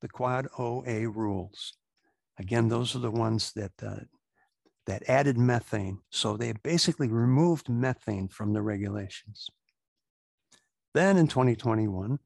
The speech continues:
President Biden took office. And by the end of April,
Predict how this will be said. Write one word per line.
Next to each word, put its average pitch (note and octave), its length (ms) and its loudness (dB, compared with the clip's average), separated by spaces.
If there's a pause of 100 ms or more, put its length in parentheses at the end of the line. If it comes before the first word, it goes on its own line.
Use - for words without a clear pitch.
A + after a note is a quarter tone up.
(240)
President A2+ 500 -4
Biden C#3 360 2
took G#2+ 240 -10
office. G2 540 -12 (600)
And A2 140 0
by A2+ 180 0
the A#2 160 0
end A#2+ 180 2
of A2+ 220 -4
April, C#3+ 640 0